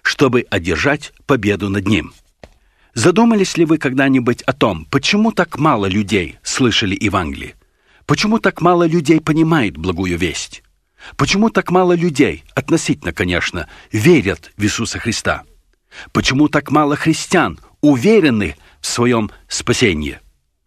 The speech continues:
Почему так мало христиан активно, ежедневно свидетельствующих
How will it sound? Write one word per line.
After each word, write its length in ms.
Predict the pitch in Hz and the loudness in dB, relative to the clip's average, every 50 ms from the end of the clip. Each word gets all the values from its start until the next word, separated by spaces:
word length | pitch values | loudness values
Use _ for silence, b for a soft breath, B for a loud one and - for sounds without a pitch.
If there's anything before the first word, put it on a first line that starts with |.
| _ | _
Почему 340 | - 143 - - 127 127 127 | -4 -2 -2 0 0 0 0
так 240 | 127 - 143 139 - | 2 0 -2 0 2
мало 240 | - 139 143 139 143 | 2 2 2 2 0
христиан 500 | 139 - 151 143 - - 165 160 156 - - | 0 0 -2 -2 0 0 2 2 2 0 -2
активно, 540 | - - - - - - 202 190 135 110 98 | -4 -4 -4 -6 -4 -2 -2 0 0 -2 -2
ежедневно 800 | 95 110 131 147 - 160 151 131 170 196 180 143 117 104 95 | 0 2 2 4 4 2 0 2 2 2 2 2 0 -2 -4
свидетельствующих 1000 | 85 - - 139 143 131 143 135 - - - - - 117 117 107 - - 107 - | -4 0 2 2 4 4 2 0 -2 -8 -8 -6 -4 -2 -2 -2 -2 -4 -6 -6